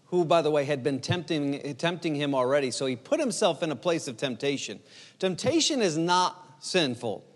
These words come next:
okay? It is not a sin to be tempted. I do think it's a sin when you keep putting yourself in a place to be tempted over and over again. Um,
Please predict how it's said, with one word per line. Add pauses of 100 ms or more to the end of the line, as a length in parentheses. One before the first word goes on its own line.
(180)
okay?
It
is
not
a
sin
to
be
tempted. (460)
I
do
think
it's
a
sin
when
you
keep
putting
yourself
in
a
place
to
be
tempted
over
and
over
again. (720)
Um,